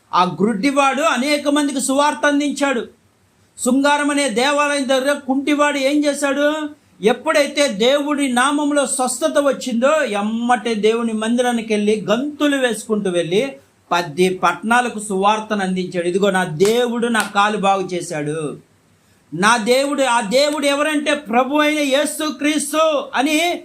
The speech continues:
నిర్మోమాటంగా చెప్పాడు. పది పట్టణాలు పరిగెత్తాడంట. మరి మనకి దేవుడు ఎన్నో స్వస్థతలు ఇచ్చాడు,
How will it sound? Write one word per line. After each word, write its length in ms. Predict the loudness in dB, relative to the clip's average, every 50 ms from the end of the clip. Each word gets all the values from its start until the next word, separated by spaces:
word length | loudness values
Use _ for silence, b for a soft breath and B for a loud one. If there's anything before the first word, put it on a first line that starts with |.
| B B B B -2
నిర్మోమాటంగా 1080 | 0 2 2 2 2 0 0 0 2 2 2 2 2 0 0 0 0 -2 -2 0 0 -2
చెప్పాడు. 460 | -2 -4 -6 -6 -6 -6 -6 -6 -8 -12 -10 _ -2
పది 300 | -2 0 0 0 -2 -2
పట్టణాలు 600 | -2 -2 -2 -2 0 0 0 0 2 2 2 0
పరిగెత్తాడంట. 840 | 0 -2 -2 -2 -2 -4 -4 -4 -4 -4 -4 -4 -6 -6 -8 -10 -14 -16 _ _ _ _ -10 -8
మరి 200 | -6 -6 -6 -4
మనకి 260 | -4 -4 -4 -4 -4
దేవుడు 340 | -2 0 0 0 2 0 0
ఎన్నో 400 | 0 0 0 0 0 0 0 0
స్వస్థతలు 480 | -2 -4 -6 -6 -8 -8 -6 -6 -6
ఇచ్చాడు, 480 | -6 -6 -8 -10 -12 -14 -16 -20 _